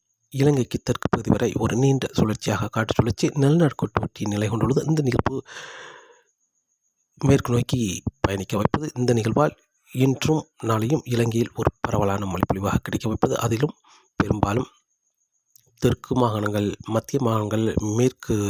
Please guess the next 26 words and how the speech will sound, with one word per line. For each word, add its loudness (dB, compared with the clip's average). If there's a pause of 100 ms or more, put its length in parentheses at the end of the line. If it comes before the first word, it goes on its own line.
(480)
மாகாணங்களுக்கு 0
மட்டுமே 2
கூடுதலான -2
மழைப்பொழிவு -2
கிடைக்க -4
வாய்ப்புள்ளது. 0
இன்று 0
முதல் 0
வட 2
மாகாணங்களுக்கு -2
படிப்படியாக 0
மழை -4
விலக 0
வாய்ப்புள்ளது. 0 (420)
இன்றை 2
விட 2 (160)
நாளை 2 (100)
கூடுதலான 0
பரப்பில் -2
மழை 0
விலக -4
வாய்ப்புள்ளது. 0
பெரும்பாலும் -2
திரிகோணமலைக்கு 0 (540)
வடக்குள்ள 0
மாகாணங்கள் 0